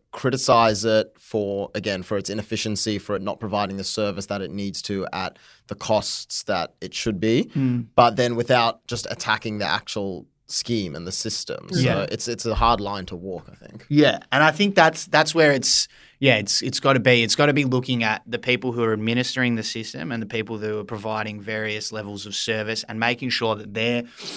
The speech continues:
Speaker 2: not taking the piss, because that affects the people who are on the scheme, and that's gonna mean that people who need to be on the scheme aren't, because there are budget cuts and there are tightening of the criterias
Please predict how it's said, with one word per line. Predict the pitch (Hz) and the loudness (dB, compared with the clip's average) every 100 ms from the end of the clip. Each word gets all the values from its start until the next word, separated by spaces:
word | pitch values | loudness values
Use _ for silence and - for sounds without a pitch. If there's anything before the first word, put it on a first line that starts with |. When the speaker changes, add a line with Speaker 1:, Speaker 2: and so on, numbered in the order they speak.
| - 123 | -10 0
Speaker 2:
not | 139 131 - _ - | 2 2 -2 _ -4
taking | - 127 127 120 | 2 2 2 -2
the | 110 | -4
piss, | - 113 98 - | -2 -2 -2 -4
because | 120 120 110 | -6 -6 -4
that | 101 120 120 120 | 2 4 4 -2
affects | - 113 104 - | -2 -2 -2 -4
the | 110 | -6
people | - 107 110 | -4 -4 -4
who | 101 110 | -4 -2
are | 107 107 | 0 0
on | 107 | 0
the | 104 | 0
scheme, | - - 107 104 98 - - | 0 0 -2 -6 -8 -16 -6
and | - 113 | -2 0
that's | 110 - | 0 0
gonna | 117 | 0
mean | 107 104 | 0 -2
that | 101 | -4
people | - 113 113 107 | -4 -4 -4 -10
who | 107 107 104 - - | -8 -8 -8 -14 -6
need | 143 185 | -2 0
to | 165 | 0
be | 131 | 0
on | 110 | 0
the | 110 | 0
scheme | - 113 107 110 | 0 0 -2 -2
aren't, | 113 113 110 | 2 2 0
because | 107 107 | -4 -4
there | 104 | -4
are | 104 | -2
budget | 107 107 104 | 0 0 -2
cuts | - 107 104 110 | -4 -6 -4 -6
and | 107 | -6
there | 104 | -8
are | |
tightening | 98 110 107 107 104 | -4 0 0 -2 -6
of | 101 | -8
the | 101 | -8
criterias | - 104 101 113 104 101 101 | -4 -4 -4 -4 -2 -4 -4